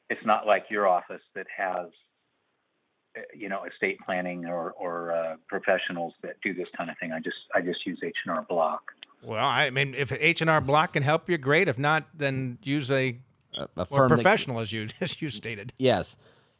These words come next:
Speaker 3: The H and R Block
Speaker 2: Some of them are good. I mean, you just don't know what you're gonna get there. Some of
Speaker 3: Yeah.
Speaker 2: them have been doing taxes for years, and some are, they take a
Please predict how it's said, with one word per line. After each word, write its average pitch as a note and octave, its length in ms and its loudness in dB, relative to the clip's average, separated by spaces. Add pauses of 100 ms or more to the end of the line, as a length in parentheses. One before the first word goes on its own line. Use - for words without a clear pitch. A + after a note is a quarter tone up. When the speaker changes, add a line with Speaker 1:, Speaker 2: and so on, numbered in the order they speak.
Speaker 3:
The A#3+ 160 4
H D#4+ 240 6
and G4+ 100 10
R A3 100 10
Block D#3+ 440 10
Speaker 2:
Some D#4+ 220 6
of F4+ 80 8
them C#4+ 160 8
are G3 60 8
good. D3+ 200 4
I F#3 60 2
mean, G3+ 220 8
you G#3 80 6
just - 160 4
don't G#3 120 8
know F#3 80 6
what E3+ 140 4
you're C#3+ 60 -2
gonna C#3+ 120 2
get F3+ 200 0
there. F#2+ 160 -4
Some G#3+ 240 6
of A3 80 8
Speaker 3:
Yeah. F3 80 8
Speaker 2:
them E3 140 6
have C#3 280 -2
been D3+ 160 2
doing D3 180 0
taxes C3+ 400 -2
for C#3 80 -6
years, D#3 420 0
and C3 120 -4
some D3 220 0
are, C3 320 2 (760)
they C3 80 -8
take C#3 200 0
a B2+ 80 2